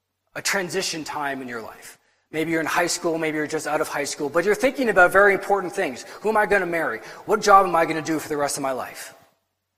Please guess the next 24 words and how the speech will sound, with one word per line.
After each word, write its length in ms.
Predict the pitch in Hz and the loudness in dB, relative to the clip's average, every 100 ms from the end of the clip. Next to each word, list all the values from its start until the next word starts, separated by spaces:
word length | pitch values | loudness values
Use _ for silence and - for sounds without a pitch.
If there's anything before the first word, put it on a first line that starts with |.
| - | 2
Very 240 | 196 247 | 4 4
important 380 | 226 226 214 - | 4 4 4 4
questions 340 | 208 - 185 | 4 4 0
to 80 | 156 | -2
ask. 420 | 165 147 104 - - - - - - | 2 0 -2 -10 -12 -16 -16 -18 -6
And 180 | 196 202 | -4 -2
this 380 | 277 - - - - _ - | 0 0 -2 -6 -16 _ -20
distinct 640 | - 220 - - 269 285 190 | -4 0 0 2 0 0 -4
worldview, 640 | 156 226 247 226 156 151 | -2 2 2 0 -4 -6
this 240 | 147 233 - | -2 -2 -2
distinct 580 | 233 - - 247 240 190 | -4 -4 0 0 0 -4
reality 760 | 165 196 190 214 220 165 151 | -2 2 4 4 4 2 0
of 200 | 185 151 | -2 -2
looking 300 | 185 240 240 | -2 0 0
ahead 520 | 214 185 - 226 226 | -2 -2 2 2 2
to 160 | - 202 | 0 -2
a 40 | |
better 240 | 160 180 190 | 0 0 0
country, 300 | 190 170 160 | -4 -6 -6
looking 320 | 147 226 254 | -4 -2 -2
with 140 | 208 | -2
eyes 280 | 190 196 208 | 2 2 2
of 120 | 202 | 0
faith, 580 | - - 226 151 135 - | -6 -2 0 0 -4 -14